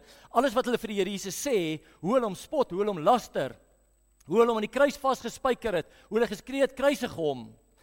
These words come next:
en hoe hy nagedink het oor wat die Here Jesus gebid het, toe hy gesê het, "Vader, vergeef hulle, want hulle weet nie wat hulle doen nie."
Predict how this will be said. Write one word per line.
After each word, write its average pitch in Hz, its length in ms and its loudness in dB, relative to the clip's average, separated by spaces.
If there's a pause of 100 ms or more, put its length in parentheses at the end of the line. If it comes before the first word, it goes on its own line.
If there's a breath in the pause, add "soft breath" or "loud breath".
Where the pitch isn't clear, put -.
(180 loud breath)
en 220 100 4
hoe 214 100 4
hy 196 80 4
nagedink 233 720 4
het 220 220 -2
oor 214 100 0
wat 180 160 0
die 180 140 -2
Here 185 80 0
Jesus 240 320 -6
gebid 190 280 -4
het, 190 100 -8
toe 185 100 -6
hy 170 60 -6
gesê 220 340 -4
het, 147 160 -2 (640 soft breath)
"Vader, 240 320 2
vergeef 247 520 -2
hulle, 131 360 -6 (600)
want 160 180 -6
hulle 147 160 -4
weet 165 340 -4
nie 151 240 -10 (680)
wat 139 160 -4
hulle 165 160 -4
doen 127 200 -10
nie." 92 180 -16